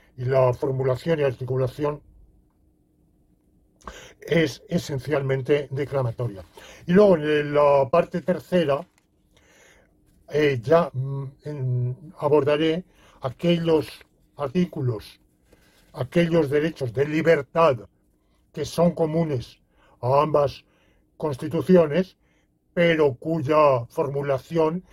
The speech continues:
y articulación es diferente en, en la una y en la otra, como,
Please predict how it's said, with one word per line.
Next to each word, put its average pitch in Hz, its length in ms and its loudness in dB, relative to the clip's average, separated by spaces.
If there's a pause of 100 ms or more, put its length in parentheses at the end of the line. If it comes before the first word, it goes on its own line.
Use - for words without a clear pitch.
(240)
y 143 120 -4
articulación 160 840 0 (640)
es 151 300 -2
diferente 156 960 -2
en, 127 540 -4
en 123 80 -4
la 131 80 0
una 151 360 0 (300)
y 139 80 -8
en 147 80 -2
la 139 80 2
otra, 104 340 -6
como, 110 360 -10